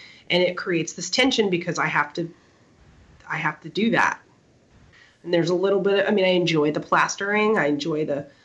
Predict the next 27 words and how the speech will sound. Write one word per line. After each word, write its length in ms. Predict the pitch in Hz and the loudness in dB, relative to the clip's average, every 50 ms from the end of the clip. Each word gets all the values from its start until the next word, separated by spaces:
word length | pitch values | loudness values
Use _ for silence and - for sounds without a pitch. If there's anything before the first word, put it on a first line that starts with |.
| _ _ _ _ - | _ _ _ _ -4
the 80 | 151 156 | -4 -2
layering 560 | 151 156 165 175 180 180 180 180 180 175 170 | 0 2 2 4 4 4 4 4 4 2 2
of 200 | 160 - - - | 0 -2 -4 -6
materials 600 | 143 180 175 - - 185 185 190 202 202 196 185 - | -6 -4 -4 -2 -2 0 0 0 0 0 0 0 0
that 100 | 214 202 | 0 0
I 60 | 196 | 0
use. 400 | 190 202 202 202 202 202 196 170 | 0 0 0 2 2 2 0 0
I 60 | 170 143 | 0 0
enjoy 360 | 151 147 147 160 160 156 156 | 0 0 0 0 0 0 0
the, 200 | 135 107 80 - - | -2 -4 -6 -8 -10
the 60 | - 147 | -14 -12
hustle 420 | - - - 175 - - 185 170 | -8 -6 -6 -4 -2 -2 -2 -4
of 100 | 170 170 | -4 -4
getting 160 | - - - | -6 -8 -8
to 60 | 180 | -10
the 100 | 165 175 | -8 -4
job 240 | 170 180 165 160 170 165 | -2 0 0 2 2 0
on 100 | 165 160 | 0 0
time 360 | - - 165 160 160 156 147 | 0 0 0 0 0 0 -2
and 160 | 151 - - | -2 -4 -8
getting 160 | - - - - 185 180 | -12 -10 -6 -4 -4 -2
into 100 | 180 175 | -2 -2
the 100 | 170 170 | -2 -4
commercial 320 | - 180 170 165 - 170 | -4 -4 -4 -4 -4 -6
site 400 | - - 170 165 160 156 - - | -4 -2 -2 0 0 -2 -2 -4
and 160 | - - - - | -10 -14 -8 -6
getting, 280 | - - - 190 - | -6 -6 -4 -6 -8